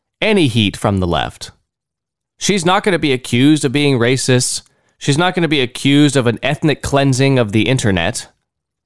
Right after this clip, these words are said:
Even though, apparently, requiring government I Ds to do things like cast a ballot is inherently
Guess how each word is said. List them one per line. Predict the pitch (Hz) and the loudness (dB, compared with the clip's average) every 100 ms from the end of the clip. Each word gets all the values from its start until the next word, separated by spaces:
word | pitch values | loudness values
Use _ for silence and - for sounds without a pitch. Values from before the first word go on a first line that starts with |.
| _ _ _ _ _ _ _ _ _ _ _ _ _ _ _ _ _ _ _ _ | _ _ _ _ _ _ _ _ _ _ _ _ _ _ _ _ _ _ _ _
Even | - 262 254 220 | 0 0 2 2
though, | 131 101 107 196 - _ - | 2 2 2 0 -6 _ -8
apparently, | 123 170 247 214 117 113 147 - _ _ | -2 2 2 0 0 0 0 -4 _ _
requiring | 127 120 151 202 165 156 175 - _ _ 120 | -6 0 0 2 2 2 0 -4 _ _ -2
government | 139 202 185 147 | 0 2 2 0
I | 143 131 | 0 0
Ds | 123 175 117 147 - - _ _ | 2 2 2 0 -4 -8 _ _
to | - | -2
do | 117 156 | 2 2
things | 170 160 147 - | 2 2 0 0
like | 127 120 110 - _ _ _ _ _ - | 0 0 -2 -8 _ _ _ _ _ -6
cast | 104 131 110 | -4 -4 -6
a | |
ballot | 92 139 135 98 - _ _ _ _ - | -4 -2 0 0 -2 _ _ _ _ -2
is | 151 143 127 - | 2 2 0 0
inherently | 139 117 156 165 156 - 143 147 143 | 0 0 0 0 0 -2 0 0 0